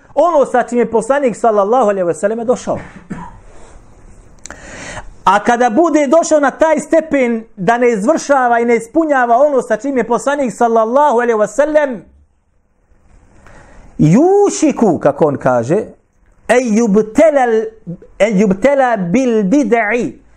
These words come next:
kaže, on se nalazi na samome koncu gdje će sigurno, kaže, da padne u novotariju. Zato kada vidite čovjeka da radi novotariju, braćo moja draga,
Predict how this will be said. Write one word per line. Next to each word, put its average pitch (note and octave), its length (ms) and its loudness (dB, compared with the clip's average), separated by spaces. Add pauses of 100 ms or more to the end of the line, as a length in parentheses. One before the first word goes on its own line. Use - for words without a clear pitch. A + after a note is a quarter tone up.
(440)
kaže, C4+ 520 4 (120)
on E4 340 2
se D4 120 4
nalazi D4 640 0
na B3+ 340 -2 (580)
samome D#4 600 0
koncu E4+ 360 0
gdje C4+ 140 0
će B3+ 160 -2
sigurno, D#4 560 0
kaže, B3 260 -2
da G#3+ 100 -2
padne G#3+ 340 -2
u A3 220 -4 (1300)
novotariju. A2 580 0 (1700)
Zato D4 340 2
kada A#3+ 240 2
vidite C4+ 360 2
čovjeka B3+ 480 2
da G3+ 140 2
radi A#3+ 320 2
novotariju, G#3+ 540 0
braćo C#3 320 -2
moja D#3 180 2
draga, C3+ 440 -2